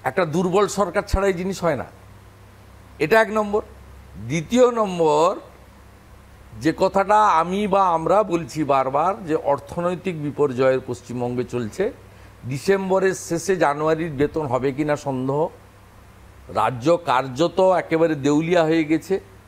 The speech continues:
ঋণের বোঝা এফআরবিএম ক্রস করে গেছে। সেইটা মনোজ পন্থ অর্থ-, অর্থ সচিব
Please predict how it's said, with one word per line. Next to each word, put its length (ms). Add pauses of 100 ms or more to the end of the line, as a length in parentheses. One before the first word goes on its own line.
(560)
ঋণের 440
বোঝা 460
এফআরবিএম 840
ক্রস 260
করে 260
গেছে। 300 (920)
সেইটা 600
মনোজ 460
পন্থ 300
অর্থ-, 340
অর্থ 280
সচিব 380